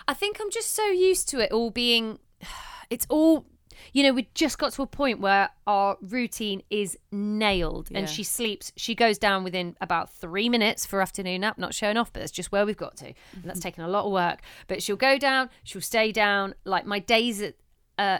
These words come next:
Speaker 1: easier, like, they're great. And then she goes to bed at night and I'm just worried this is gonna absolutely ruin it all.
Speaker 2: <laughs>
Speaker 1: So to see her not napping, it was almost a bit of, like, P T S D from when she just never napped before.
Speaker 2: Yeah, sure.
Speaker 1: And also I just thought, "I'm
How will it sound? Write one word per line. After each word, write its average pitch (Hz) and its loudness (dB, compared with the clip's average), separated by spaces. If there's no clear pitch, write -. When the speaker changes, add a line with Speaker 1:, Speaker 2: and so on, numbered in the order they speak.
Speaker 1:
easier, 226 0
like, 170 -4
they're 190 -2
great. 208 2
And 180 -6
then 180 -4
she - -4
goes 208 0
to - -12
bed 190 0
at 180 -4
night 208 0
and 180 -6
I'm 180 -6
just - 0
worried 233 2
this - -6
is 175 -12
gonna 208 -4
absolutely 302 10
ruin 269 8
it 262 4
all. 277 8
Speaker 2:
<laughs> 196 -4
Speaker 1:
So 247 6
to 320 -2
see 339 2
her 320 4
not 294 4
napping, 247 2
it 208 0
was 233 -2
almost 254 2
a 254 -2
bit 247 2
of, 220 -4
like, 208 2
P 233 -4
T 226 -4
S 190 -4
D 214 0
from 226 -8
when 208 -4
she 196 -10
just 180 -10
never 190 -4
napped 190 -4
before. 196 -2
Speaker 2:
Yeah, 170 -2
sure. 156 -8
Speaker 1:
And 220 4
also 226 2
I 226 6
just 220 -6
thought, 214 2
"I'm 202 0